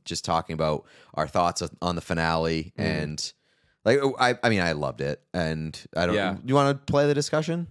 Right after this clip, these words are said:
Speaker 2: We can put it in, we could put it here, we could put it at the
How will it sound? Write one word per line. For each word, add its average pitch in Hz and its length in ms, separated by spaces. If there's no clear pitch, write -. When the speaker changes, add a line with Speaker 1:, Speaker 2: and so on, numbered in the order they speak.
Speaker 2:
We 202 200
can 233 320
put 185 200
it 175 100
in, 175 240
we 165 100
could 143 120
put 151 140
it 117 100
here, 190 320
we 165 120
could - 120
put 123 180
it 120 80
at 110 140
the 98 640